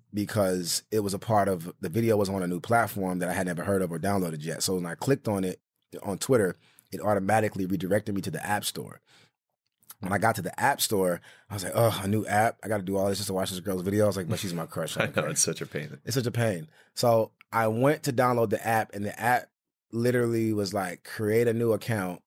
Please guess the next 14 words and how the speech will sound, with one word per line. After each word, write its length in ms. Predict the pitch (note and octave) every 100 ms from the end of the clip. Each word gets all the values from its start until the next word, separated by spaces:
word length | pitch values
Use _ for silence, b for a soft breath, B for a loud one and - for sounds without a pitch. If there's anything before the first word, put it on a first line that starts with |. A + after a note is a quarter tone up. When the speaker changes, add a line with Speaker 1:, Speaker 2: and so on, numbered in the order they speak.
| -
Speaker 1:
or 200 | G2 F#2+
sign 360 | - G#2+ G2+
up 120 | G2 -
through 140 | F2+
Twitter." 380 | - F#2 C2 - _ B B B B -
And 120 | G2+
I 60 | A2
was 140 | G#2+
like, 200 | G#2 G#2+
"Mm, 220 | C3+ D3+ D#3
no, 100 | D#3
no, 80 |
no, 120 | B2+ F#2
sorry." 300 | B2+ F2